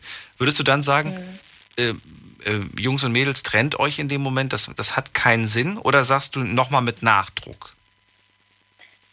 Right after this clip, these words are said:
Speaker 2: Auf jeden Fall mit, ähm, mit Nachdruck, würde ich mal sagen, aber er muss es, oder die Person muss es ja auch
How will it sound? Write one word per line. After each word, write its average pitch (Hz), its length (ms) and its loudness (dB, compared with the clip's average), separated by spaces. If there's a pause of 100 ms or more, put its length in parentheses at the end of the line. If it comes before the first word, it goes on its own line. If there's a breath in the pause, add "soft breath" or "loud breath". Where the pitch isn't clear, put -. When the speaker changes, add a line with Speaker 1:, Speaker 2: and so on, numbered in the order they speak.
(280)
Speaker 2:
Auf 202 200 0
jeden 214 320 0 (160)
Fall 180 440 0
mit, 185 240 -6 (440)
ähm, 175 480 -2 (1400)
mit 190 220 -2 (800)
Nachdruck, 190 720 0
würde 214 180 -2
ich 202 140 -10
mal 185 200 0
sagen, 196 260 2
aber 180 380 2 (380)
er 185 320 2 (300)
muss 202 240 -2
es, 185 100 -12 (180)
oder 180 200 -2 (320)
die 190 60 -8
Person 196 480 -2
muss 185 120 -6
es 180 60 -16 (100)
ja - 120 0
auch 175 140 -2